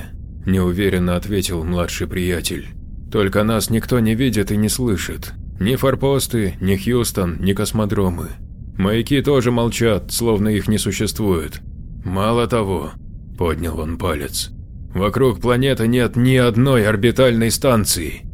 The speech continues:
ни одного спутника. Нет даже тех фрагментов строительства сферы Дайсона, которые велись на орбите, когда мы покидали Землю.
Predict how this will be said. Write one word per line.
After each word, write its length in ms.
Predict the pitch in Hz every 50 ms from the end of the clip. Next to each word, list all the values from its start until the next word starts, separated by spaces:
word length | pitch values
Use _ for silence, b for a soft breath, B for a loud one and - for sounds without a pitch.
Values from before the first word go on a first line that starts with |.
| - - -
ни 200 | - 123 139 151
одного 520 | 151 139 131 117 139 139 131 127 143 139 117
спутника. 720 | - - - 165 139 - - 104 98 87 - 85 76 71 - - - - - - - - - -
Нет 260 | 95 95 101 98 90
даже 260 | 90 104 98 - 107
тех 260 | 92 - 107 104 92 -
фрагментов 560 | - 110 95 98 110 107 101 92 101 95 92
строительства 600 | - 131 120 110 110 92 - 98 92 - 107 101
сферы 360 | - - - 120 110 104 101
Дайсона, 600 | 95 117 120 113 98 - 101 95 90 85 73 - - - - - -
которые 440 | - 110 95 117 123 120 117 120 120
велись 360 | 113 123 131 127 131 113 -
на 120 | 123 120 117
орбите, 460 | 113 104 117 139 127 - - 92 85
когда 280 | - 107 104 107 107
мы 120 | 110 117 107
покидали 480 | - 113 - 131 127 131 127 120 120
Землю. 480 | 110 104 131 135 123 98 92 87 73